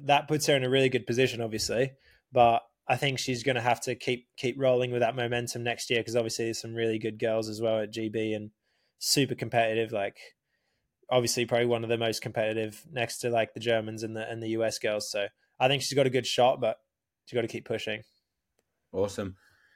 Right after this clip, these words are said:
Speaker 2: Anyway, have you got any, um, highs and lows for the, from the week? Any high? Can you pick any highs? Have you got any, like, to cheer
Speaker 1: Mate,
Speaker 2: you up?
Speaker 1: to
Speaker 2: Like,
Speaker 1: be fair,
Speaker 2: any,
Speaker 1: to be
Speaker 2: uh,
Speaker 1: fair, I do have loads of highs. You know, like, it wasn't the race I wanted. Um, obviously my low was twisting my ankle before the race and,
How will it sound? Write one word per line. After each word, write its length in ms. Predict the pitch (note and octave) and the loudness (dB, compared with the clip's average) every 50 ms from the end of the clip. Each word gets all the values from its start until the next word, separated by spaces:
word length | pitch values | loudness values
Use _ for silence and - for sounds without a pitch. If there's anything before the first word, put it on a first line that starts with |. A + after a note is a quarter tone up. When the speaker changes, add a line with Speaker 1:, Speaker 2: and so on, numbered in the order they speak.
| _ _ _ | _ _ _
Speaker 2:
Anyway, 360 | A#2 A#2 A#2+ A#2 A2+ A2+ A2 A2 | -2 -2 0 2 4 4 4 4
have 120 | A2 A#2 | 2 2
you 120 | C3 B2 | -2 -2
got 140 | A#2 C3 C3 | 2 2 2
any, 260 | A#2+ A#2+ A#2+ A#2 A#2 A#2 | 2 2 0 2 2 2
um, 360 | A#2 A2+ A#2 A#2+ A#2+ A#2 - - _ - | 2 2 0 -2 -4 -8 -12 -20 _ -2
highs 260 | B2 B2 B2 A#2 A#2+ | 2 2 2 2 0
and 100 | A#2 A2+ | -2 0
lows 360 | A2+ A#2 A#2+ B2 B2 A#2+ - | 0 2 2 0 0 -2 -6
for 140 | - - A#2+ | -10 -10 -6
the, 160 | A2+ A#2 A#2 A#2 - | -6 -6 -6 -6 -8
from 120 | B2 A#2 | -8 -6
the 80 | A#2 A2+ | -4 -2
week? 340 | A#2+ A#2+ B2+ B2 - - - - _ _ - | -2 -2 -2 -4 -8 -12 -20 -20 _ _ -6
Any 160 | A#2+ A#2+ A2+ | -4 -4 -4
high? 260 | A2 B2 A2+ A2+ - - - | -2 -2 -2 -2 -4 -4 -4
Can 140 | F#3 F#3 | -2 -2
you 80 | F3+ F3 | -2 -2
pick 200 | - F#3+ F3+ F3+ | -2 -2 0 2
any 160 | F3 E3 D#3+ D3+ | 0 0 0 -4
highs? 360 | D#3 D3+ D3 B2+ A2 G#2 G#2 | -4 0 0 0 0 -2 -4
Have 100 | A2 A#2 | -10 -8
you 60 | A#2+ | -4
got 180 | C#3 C3+ - C3+ | -2 0 0 0
any, 280 | B2+ B2 G#2+ G2 F#2 G#2 | -2 -2 -4 -8 -10 -6
like, 200 | A2+ G#2 G#2 - | -6 -6 -6 -6
to 100 | - G#2 | -10 -14
cheer 180 | - - E3 F3 | -6 0 2 2
Speaker 1:
Mate, 40 | |
Speaker 2:
you 160 | D#3+ C#3 A2 G#2+ | 2 2 0 -4
up? 220 | G2+ F#2+ - - G#2+ | -6 -6 -8 -8 -6
Speaker 1:
to 60 | - | 0
Speaker 2:
Like, 60 | A#3+ C4 | 0 0
Speaker 1:
be 60 | - | 0
fair, 380 | - - A#3 F#3+ D#3 C#3+ D3 | 4 8 10 10 10 10 8
Speaker 2:
any, 0 | |
Speaker 1:
to 100 | A2+ A2+ G3+ | 6 2 0
be 100 | A3+ G#3 | 0 2
Speaker 2:
uh, 60 | - | 6
Speaker 1:
fair, 260 | - F#3+ E3 C#3+ C3+ - | 8 10 10 10 8 8
I 120 | D3 D#3 D#3 | 6 4 4
do 220 | C#3+ E3+ F#3 F#3 | 4 4 4 6
have 240 | E3+ E3+ D#3 C#3 C3+ | 6 6 6 6 6
loads 260 | D3 D3+ D3+ D3 C3 | 4 4 4 4 2
of 60 | B2+ C3 | -4 -2
highs. 340 | C#3 C#3+ C3+ B2 A#2+ A2+ A#2+ | 2 4 4 4 4 2 -2
You 80 | B2 | -2
know, 160 | B2+ C#3 D3 | 0 0 4
like, 220 | D3 C#3 C3 C3 C#3 | 6 6 4 4 2
it 100 | D3 C#3+ | -2 -2
wasn't 340 | C#3 D#3 E3 D#3 D#3+ D#3 D3 | 4 4 4 4 4 0 -2
the 80 | D3+ | 4
race 260 | D3+ D3+ D3 C#3+ - | 6 6 6 6 6
I 40 | D3+ C3+ | 4 4
wanted. 440 | B2+ B2+ B2+ B2+ C3 C3 C3 - _ _ _ _ _ _ _ _ _ _ _ _ _ _ _ - | 4 2 2 2 2 2 0 -4 _ _ _ _ _ _ _ _ _ _ _ _ _ _ _ 0
Um, 520 | A#2+ A#2 A#2 A#2 A#2 A#2 A2+ A2+ A#2+ - _ - | 2 4 4 2 0 -2 -6 -8 -10 -8 _ 2
obviously 300 | D3 C#3+ C#3+ C#3+ - D3+ | 4 4 4 4 2 2
my 140 | C#3 C3+ C3+ C3 | 4 6 6 6
low 280 | C3 C#3 C#3 C#3 C#3 | 8 8 8 8 8
was 180 | C3 C3 A#2+ - | 6 2 0 0
twisting 400 | - - D3+ D3 - C#3+ C3+ C3 | 0 0 0 2 0 -2 -2 0
my 200 | B2+ B2+ B2+ B2+ | 2 4 4 4
ankle 240 | C3 B2+ - C3+ B2+ | 2 2 0 -2 -2
before 300 | A#2+ A#2 - - B2+ B2 | -2 -4 -2 0 0 2
the 100 | A#2+ B2 | 2 4
race 380 | A#2+ A#2+ A#2+ B2 B2 A#2+ - A#2+ | 4 6 6 6 4 2 0 -6
and, 240 | A2+ A2+ A2+ A#2 | -6 -8 -12 -14